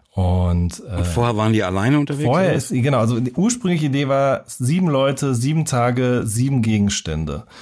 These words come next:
Speaker 1: Und das ist dann in der zweiten Staffel schon so ein bisschen auf
Speaker 2: Alleine gehen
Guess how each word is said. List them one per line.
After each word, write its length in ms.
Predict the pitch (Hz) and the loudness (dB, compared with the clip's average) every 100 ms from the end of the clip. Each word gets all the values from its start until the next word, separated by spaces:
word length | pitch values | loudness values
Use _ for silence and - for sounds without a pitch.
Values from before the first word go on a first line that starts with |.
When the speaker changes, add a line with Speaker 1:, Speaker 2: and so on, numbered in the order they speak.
| - - - | -20 -20 -6
Speaker 1:
Und 500 | 120 113 110 113 113 | -2 2 2 2 2
das 100 | 104 | -2
ist 160 | 120 - | -2 0
dann 300 | 123 117 - | 2 0 0
in 100 | 113 | 0
der 120 | 110 | 0
zweiten 280 | - 131 147 | 0 0 0
Staffel 320 | - 147 151 | -2 -2 -2
schon 180 | 131 123 | 0 0
so 60 | |
ein 100 | 110 | 2
bisschen 320 | 107 131 170 139 | 0 -2 -2 -2
auf 60 | 117 | 0
Speaker 2:
Alleine 500 | 107 135 196 208 156 | 2 2 2 2 -2
gehen 360 | 127 156 170 | -2 0 -2